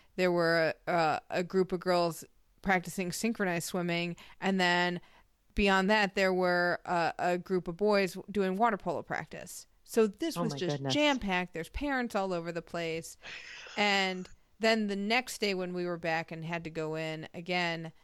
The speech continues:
Speaker 1: uh, there was a swim meet going on.
Speaker 2: Oh, wow.
Speaker 1: So
Speaker 2: So
Speaker 1: this
Speaker 2: this
Speaker 1: thing is
Speaker 2: facility
Speaker 1: ju-,
Speaker 2: is
Speaker 1: yes,
Speaker 2: clearly
Speaker 1: clearly
Speaker 2: really well used,
Speaker 1: Yes.
Speaker 2: which is
Speaker 1: Um,
Speaker 2: nice.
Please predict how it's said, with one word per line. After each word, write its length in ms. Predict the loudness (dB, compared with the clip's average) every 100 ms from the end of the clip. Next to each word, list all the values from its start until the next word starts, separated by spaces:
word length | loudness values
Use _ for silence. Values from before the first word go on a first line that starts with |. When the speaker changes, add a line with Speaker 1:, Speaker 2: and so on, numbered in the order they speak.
| -20 -12 -2
Speaker 1:
uh, 260 | 0 2
there 120 | 2 -2
was 120 | -2
a 40 |
swim 220 | -6 -4
meet 180 | -4 -6
going 240 | -8 -8 -10
on. 220 | -12 -14 _ _ _ _ _ _ -2
Speaker 2:
Oh, 180 | 2 4
wow. 280 | 4 4 2
Speaker 1:
So 140 | 2
Speaker 2:
So 80 | 2
Speaker 1:
this 60 | 6
Speaker 2:
this 160 | 4
Speaker 1:
thing 160 | 4 0
is 40 | 0
Speaker 2:
facility 540 | 4 4 6 6 6
Speaker 1:
ju-, 60 | 4
Speaker 2:
is 100 | 4
Speaker 1:
yes, 120 | 4
Speaker 2:
clearly 640 | 6 6 6 6 4 0 -6
Speaker 1:
clearly 380 | -4 0 0
Speaker 2:
really 400 | 6 6 6 4
well 160 | 4 2
used, 360 | 6 6 6 4
Speaker 1:
Yes. 440 | 0 -2 -8 -10 _ -20 -20 _ 2
Speaker 2:
which 220 | 4 4
is 100 | 4
Speaker 1:
Um, 40 |
Speaker 2:
nice. 560 | 2 2 -6 -18 -18